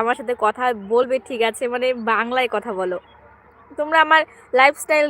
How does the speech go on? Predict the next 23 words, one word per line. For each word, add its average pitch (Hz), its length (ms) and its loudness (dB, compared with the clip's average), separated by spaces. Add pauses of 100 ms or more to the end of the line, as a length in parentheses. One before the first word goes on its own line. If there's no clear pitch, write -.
(100)
দেখো, 277 240 4 (120)
আমি 254 120 -2 (100)
বাড়িতে 247 340 0
কী 262 140 -10
করি 254 200 -6
সেটাও 247 220 0
দেখো, 240 220 -4 (100)
কিন্তু 240 160 -8 (100)
পড়াশোনা 247 460 -2
করি 240 200 -2
নাই 220 140 -2
আমি 220 100 -4 (100)
বেশি 226 260 -2
দূর, 233 120 4 (580)
তো 571 60 -2 (320)
অল্প 381 140 4 (120)
দূর 339 180 -2
পড়াশোনা 311 420 2
করছি। 277 300 -2 (500)
<laughs> - 500 -16
তোমরা 277 280 0
যদি 277 160 -8
একটু 277 140 -12